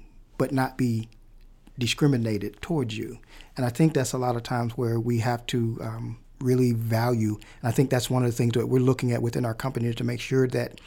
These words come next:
there's no, there's no gray area. If it's any, any, um, any signs of discrimination, we address that very quickly. Uh,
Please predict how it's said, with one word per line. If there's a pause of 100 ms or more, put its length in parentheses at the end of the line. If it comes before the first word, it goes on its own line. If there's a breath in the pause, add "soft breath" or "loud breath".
(140 loud breath)
there's
no, (440)
there's
no
gray
area. (540 soft breath)
If
it's (100)
any, (240)
any, (120)
um,
any
signs
of
discrimination,
we
address
that (280 loud breath)
very
quickly.
Uh,